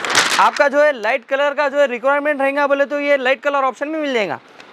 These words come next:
इसमें आपको ग्रे color option बता रहा हूँ, Video में आपको और भी color option मिल जाएंगे इसमें। जैसे कि इसमें grey हो जाएगा, आपको grey मिल जाएगा, पिस्ता color मिल जाएगा, इसमें आपको sky color मिल जाएगा अपने को,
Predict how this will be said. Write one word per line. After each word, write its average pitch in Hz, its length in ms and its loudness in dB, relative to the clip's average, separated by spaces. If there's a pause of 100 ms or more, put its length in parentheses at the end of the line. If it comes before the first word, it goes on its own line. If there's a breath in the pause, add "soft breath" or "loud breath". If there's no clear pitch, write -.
इसमें 240 200 2
आपको 294 240 0
ग्रे 226 240 2
color 285 200 0
option 285 280 -2
बता 285 200 -2
रहा 285 80 -2
हूँ, 311 80 -8 (420)
Video 240 240 2
में 285 120 0
आपको 285 260 -4 (340)
और 240 100 4
भी 294 140 -4
color 277 200 2
option 277 300 -4
मिल 311 120 -2
जाएंगे 226 260 0
इसमें। 156 200 -6 (840)
जैसे 208 260 4
कि 294 140 2
इसमें 277 360 -2
grey 220 160 6
हो 277 160 2
जाएगा, 285 360 -4
आपको 285 280 -8
grey 233 280 0
मिल 277 160 -4
जाएगा, 285 340 -2 (840)
पिस्ता 285 320 2
color 254 300 2
मिल 277 160 -4
जाएगा, 277 280 0
इसमें 277 260 -4
आपको 285 340 -2 (920)
sky - 280 2
color 277 240 2
मिल 311 160 -4
जाएगा 220 220 -2
अपने 147 180 -6
को, 117 60 -20